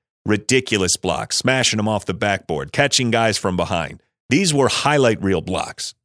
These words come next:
without a single personal foul. Now, I have ridden Okoro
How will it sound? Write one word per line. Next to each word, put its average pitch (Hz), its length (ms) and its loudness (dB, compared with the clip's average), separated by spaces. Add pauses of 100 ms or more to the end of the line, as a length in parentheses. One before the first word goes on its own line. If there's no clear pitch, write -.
without 135 340 4
a 143 100 2
single 151 680 2 (280)
personal 117 640 0 (180)
foul. 80 400 -2 (160)
Now, 104 280 2
I 160 200 4
have 135 200 2
ridden 139 320 2
Okoro 98 580 0